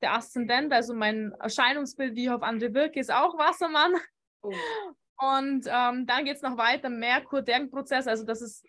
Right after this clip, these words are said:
Speaker 1: noch mein Planet, auch Wassermann und dann hört's aber auf mit Wassermann, dann kommen noch ein paar andere. Aber ich bin generell, es gibt diese vier Elemente,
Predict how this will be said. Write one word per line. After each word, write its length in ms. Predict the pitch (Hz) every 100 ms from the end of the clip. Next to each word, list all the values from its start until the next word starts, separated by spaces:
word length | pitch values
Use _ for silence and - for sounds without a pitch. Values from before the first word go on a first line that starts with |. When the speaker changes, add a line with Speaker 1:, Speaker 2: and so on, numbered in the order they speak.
| -
Speaker 1:
noch 200 | 220 254
mein 180 | 247 233
Planet, 380 | 240 240 254 - - -
auch 240 | 233 294
Wassermann 560 | 269 269 285 277 254 254
und 140 | 240
dann 460 | 226 233 247 240 214 _ _ _ -
hört's 260 | 254 269
aber 220 | 254 220
auf 160 | 254 277
mit 140 | 254
Wassermann, 560 | 220 254 254 247 247 277 - _
dann 140 | 233
kommen 220 | 277 262
noch 100 | 247
ein 80 | 247
paar 140 | 240 220
andere. 240 | 262 247
Aber 80 | 240
ich 100 | -
bin 220 | 359 370 - -
generell, 480 | - 277 311 277 269
es 100 | 277
gibt 160 | 311 -
diese 220 | 262 247
vier 200 | - 294
Elemente, 680 | 240 233 233 294 311 302